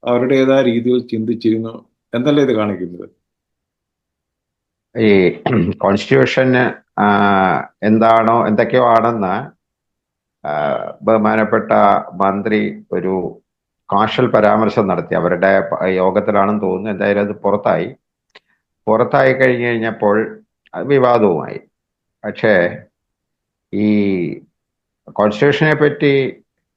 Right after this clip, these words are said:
Speaker 2: ആ, പറയുമ്പോൾ അതെന്താണെന്നറിയാൻ വയ്യാത്തത് കൊണ്ടാണ് രാഷ്ട്രീയക്കാർ പലപ്പോഴും അതിൻ്റെ തെറ്റായ ദിശയിൽ കൂടെ കുരുടൻ ആനയെ കണ്ട പോലെ അതിനെ, ആ, ഇന്ത്യൻ ഭരണഘടനയെ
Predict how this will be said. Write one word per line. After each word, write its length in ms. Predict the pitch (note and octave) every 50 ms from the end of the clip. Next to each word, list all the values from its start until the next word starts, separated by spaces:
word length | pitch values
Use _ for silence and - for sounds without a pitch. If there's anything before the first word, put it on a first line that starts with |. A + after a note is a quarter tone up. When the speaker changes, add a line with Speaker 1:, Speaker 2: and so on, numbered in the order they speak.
| _ _ _ _ _ - G#2
Speaker 2:
ആ, 100 | G#2 G#2 G#2+ - -
പറയുമ്പോൾ 720 | A2+ G#2 G#2+ A2 G#2+ G#2 A2 A#2 G#2+ F#2+ E2 - - E2+ - - _ _ _ _ _ _ _ _ _ _ _ _ _ _ _ _ _ -
അതെന്താണെന്നറിയാൻ 1200 | G#2 G#2 A2 A2 A#2 C3 C3 D3+ D3+ D3 D3 D3 C#3+ C#3+ C#3 B2+ B2+ B2+ C3 C3 C3 C3 B2+ - - _ _ _ _ _ _ -
വയ്യാത്തത് 520 | G#2 G#2 G#2 G#2+ A#2+ B2 B2+ B2+ - C3+ B2+
കൊണ്ടാണ് 600 | C3 B2+ C3 A#2+ A#2 A2 G#2+ G#2+ G#2+ G#2+ A2 G#2
രാഷ്ട്രീയക്കാർ 540 | G#2 G2 G2 - - G#2+ - - A2 G#2+ A2
പലപ്പോഴും 840 | G#2 G2+ F#2 F#2 F2+ - G2+ G2 F#2+ F#2+ G2 G2 F#2+ F#2+ E2+ - _ _ _ _ _ _ _ _ _
അതിൻ്റെ 640 | F#2+ F#2+ F#2+ F2+ E2+ F2 G2 F#2+ F#2+ F#2 F2 E2+ D#2 - -
തെറ്റായ 400 | F#2+ F2 - - G#2+ A2 A2 G#2+
ദിശയിൽ 360 | G2 G2+ F#2+ - - F#2+ F2
കൂടെ 440 | - - E2+ E2 E2 F2 F2 - - -
കുരുടൻ 340 | F#2+ F#2 F#2 F2+ G2+ G2 G2 -
ആനയെ 340 | E2+ F2+ F#2 F#2+ F#2+ F#2+ F2+
കണ്ട 240 | - F#2+ F#2 F2 F2+
പോലെ 520 | F2+ E2+ F2 E2+ E2 E2 E2+ E2+ - - _ _ _ _ _ _ _ _ _ _ _ _ _ _ _ _ _ _ _ _ _ -
അതിനെ, 220 | E2+ F2 F2 D#2+
ആ, 800 | D#2+ D#2 E2+ E2 D#2+ D#2 D#2 D#2 D2+ D2 - - - - - - -
ഇന്ത്യൻ 340 | - F2 E2+ F#2+ F#2 F2 E2+
ഭരണഘടനയെ 840 | F2 F2+ F2+ E2+ F2 F2 F2 E2+ E2+ E2+ E2 E2 E2 D#2+ D#2+ -